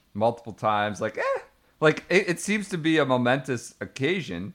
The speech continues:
Certainly playing in front of your home fans, it will probably reverberate. It's probably everywhere in Japan, you know, this weekend. But I,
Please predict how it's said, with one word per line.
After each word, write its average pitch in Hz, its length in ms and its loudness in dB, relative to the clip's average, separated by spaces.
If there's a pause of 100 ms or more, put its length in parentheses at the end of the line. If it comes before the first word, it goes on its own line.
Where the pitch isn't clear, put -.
Certainly 156 400 -4
playing 131 380 0
in 117 80 -4
front 127 180 0
of 120 40 0
your 113 100 2
home 113 160 -2
fans, 107 340 -6
it 92 80 -6
will 101 140 -4
probably 127 300 0
reverberate. 113 760 -2
It's 87 100 -12
probably 104 380 0 (340)
everywhere 135 380 4
in 113 80 -2
Japan, 104 640 -4
you 98 120 -8
know, 90 160 -4
this 95 240 -8
weekend. 107 540 -4 (720)
But 123 160 2
I, 113 100 0